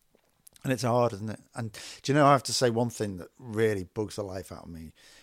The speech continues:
when people keep saying that we talk more and more about mental health and blokes talk about,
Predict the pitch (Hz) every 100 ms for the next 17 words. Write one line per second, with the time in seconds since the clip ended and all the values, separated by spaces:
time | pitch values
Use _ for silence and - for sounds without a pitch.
0 | _ - 95 120 98 101 - 104 - 92
1 | 90 85 90 - 107 - 90 87 87 85
2 | 78 - 71 80 82 90 - 76 87 -
3 | - 87 80 76